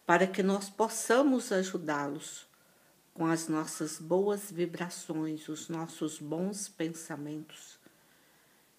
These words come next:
que nós vibremos no bem, no bom, no belo, no positivo, que nós tenhamos pensamentos elevados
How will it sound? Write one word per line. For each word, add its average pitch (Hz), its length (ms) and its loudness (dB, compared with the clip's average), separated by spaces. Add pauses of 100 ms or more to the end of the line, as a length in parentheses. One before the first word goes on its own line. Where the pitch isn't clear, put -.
(220)
que 175 140 4
nós 165 720 2 (100)
vibremos 170 840 2
no 165 160 2
bem, 160 360 2
no 160 220 -2
bom, 160 420 -2
no 165 180 -4
belo, 156 500 0
no 156 120 -6
positivo, 147 840 -4 (960)
que 175 120 4
nós 180 320 6
tenhamos 202 760 0
pensamentos 175 960 -2
elevados 156 920 -2